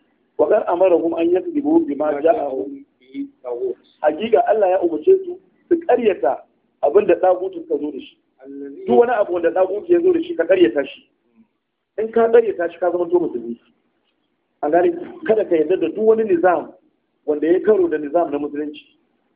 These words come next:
Speaker 1: Ka ɗauke shi nizam ne na jahiliya. Kuma ka ɗauke shi baya halatta ka kai hukunci zuwa gare shi idan jayayya ya taso. An gane? Idan mutum ya kai hukunci zuwa gare shi, amma a zuciyar shi ya san ba daidai ba ne.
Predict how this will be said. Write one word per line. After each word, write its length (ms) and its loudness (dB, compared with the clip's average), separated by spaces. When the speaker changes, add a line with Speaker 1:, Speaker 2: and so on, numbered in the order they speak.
Speaker 1:
Ka 100 -2
ɗauke 320 4
shi 120 4
nizam 440 0
ne 140 -4
na 100 -4
jahiliya. 580 -4
Kuma 140 -4
ka 80 2
ɗauke 280 4
shi 100 -2
baya 460 2
halatta 500 0
ka 80 -6
kai 140 0
hukunci 460 -2
zuwa 180 4
gare 220 -2
shi 240 -18
idan 220 2
jayayya 380 2
ya 80 -4
taso. 340 -8
An 100 -4
gane? 380 2
Idan 220 4
mutum 180 2
ya 140 4
kai 120 4
hukunci 320 2
zuwa 180 4
gare 200 2
shi, 180 -10
amma 360 -2
a 120 0
zuciyar 360 -2
shi 100 -4
ya 160 4
san 140 -2
ba 160 2
daidai 300 0
ba 100 4
ne. 160 -8